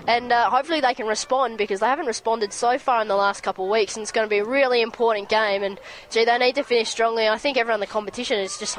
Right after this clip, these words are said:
is hoping they do for that, um, just, just for the closeness and the competitiveness of the,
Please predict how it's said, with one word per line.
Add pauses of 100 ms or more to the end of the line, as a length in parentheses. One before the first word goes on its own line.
is
hoping
they
do
for
that, (420)
um, (240)
just,
just
for
the
closeness
and
the
competitiveness
of
the,